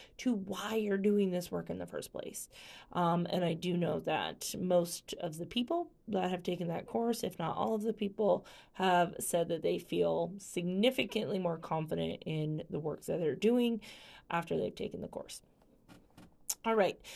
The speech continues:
so let's get on to the third and final kind of way I see this show up. And at first you're gonna be like, "What? This has nothing to do with business." But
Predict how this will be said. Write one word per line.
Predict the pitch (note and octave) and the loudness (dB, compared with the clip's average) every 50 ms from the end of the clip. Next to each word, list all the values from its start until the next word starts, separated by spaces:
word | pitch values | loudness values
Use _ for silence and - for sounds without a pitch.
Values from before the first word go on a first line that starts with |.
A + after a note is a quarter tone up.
| - - - - | -16 -16 -16 -4
so | - - C4 C4 | 2 4 4 6
let's | B3+ B3+ C#4+ D#4+ F#4+ F#4+ - | 6 6 6 4 4 2 0
get | - D#4 D#4 D4+ D4+ - | 0 2 2 2 2 4
on | A#3 B3 B3+ B3+ B3+ B3 | 2 4 4 4 2 0
to | - - C4 B3 A#3+ A#3 | 0 0 2 2 2 2
the | G#3+ G#3 A3+ A3+ A#3 A#3 | 0 0 0 0 0 0
third | G#3+ - - - F3+ F#3 F3+ F3+ F3+ F3+ F#3 F#3 F#3 F#3+ - - - | -2 -4 -2 2 4 6 6 6 6 6 6 4 2 0 -2 -2 0
and | F3+ F3+ F3+ F3 E3+ E3 E3 - - - | 0 2 2 2 2 0 0 -2 -6 -8
final | - - - F#3+ F#3+ F#3+ F#3+ F3+ F3+ | -6 -2 2 2 4 4 4 2 2
kind | - G3 F#3 F#3 | 0 0 2 2
of | E3+ | 4
way | F3 F3+ E3+ D#3+ D#3 - | 4 4 4 4 2 2
I | - E3 E3 D#3+ | 2 0 0 0
see | D#3+ - E3+ E3+ | -2 -4 -4 -4
this | E3 - - | -2 0 0
show | - - - E3 D#3 | 0 2 2 4 2
up. | - - - - - - | 2 0 -2 -4 0 2
And | G#3 G#3+ G#3 G#3 | 4 4 4 4
at | - - - | 2 0 2
first | A#3+ B3+ B3 - - | 2 2 2 2 0
you're | G3+ | 0
gonna | A3 A3 G#3+ F#3+ | 2 2 2 2
be | F#3+ F#3 | 0 0
like, | F3+ F3 E3+ - - | 0 0 -2 -2 -4
"What? | - - B3 B3+ B3 | -4 -4 -4 -4 -4
This | - A#3 G#3 G#3 | -6 -6 -6 -6
has | A3 F#3+ | -6 -4
nothing | G3+ G#3 G3+ G3 G3 F3+ F3 | -4 -4 -2 -2 -2 -2 -2
to | E3 | -2
do | D3+ - - C#3+ | -4 -4 -6 -6
with | - D3+ - | -6 -8 -10
business." | - - D3 - - - - - - _ _ _ - - - - - - - - - - - - - - - - - - - _ | -12 -12 -12 -12 -14 -16 -18 -18 -20 _ _ _ -20 -20 -20 -18 -18 -18 -18 -18 -20 -20 -20 -20 -20 -18 -16 -16 -18 -18 2 _
But | - C4 A#3 - - - - - | 10 10 10 10 8 4 -4 -6